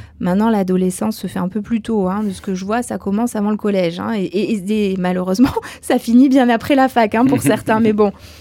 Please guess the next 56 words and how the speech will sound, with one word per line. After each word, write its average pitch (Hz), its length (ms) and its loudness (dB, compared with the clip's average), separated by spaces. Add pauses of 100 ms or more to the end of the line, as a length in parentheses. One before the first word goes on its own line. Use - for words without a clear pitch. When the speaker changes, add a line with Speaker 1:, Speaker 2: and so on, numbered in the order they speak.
(200)
Speaker 1:
en 220 100 2
tout 254 120 -2
cas, 302 140 2
on 285 60 2
va 247 120 4
dire 240 200 0
quand 247 80 0
même, 262 340 2
de 190 160 -2
façon 214 320 -2
générale, 220 600 0
pour 202 160 -6
grossir 202 400 -4
un 202 60 -2
peu 196 100 -4
les 196 160 -2
traits, 262 260 -2
ça 220 160 -6
se - 80 -12
fait 233 80 -4
à 220 60 -2
peu 196 140 -6
près 233 200 -4
au 226 80 2
niveau 202 300 0
du 196 140 -4
collège. 185 360 -2 (340)
Et 196 100 -2
c'est 214 120 -6
ce - 80 -8
que 233 100 0
je 208 60 0
disais 220 240 -2
au 254 80 2
tout - 160 -6
début, 226 340 -2
c'est-à-dire 202 480 -4
que 214 120 -2
l'appartenance 208 720 -2
au 208 60 -2
grou-, 202 260 -2 (120)
au 196 100 -2
groupe 233 260 -4
est 208 80 -2
très 202 260 -4
important. 190 520 -2 (680)
Et 208 100 2
dans 190 120 2
le 185 60 0
groupe, 214 180 -2
il - 60 -12
y 202 40 0
a 196 60 -2
toujours 208 280 -4
un 202 60 -2
leader. 185 440 -4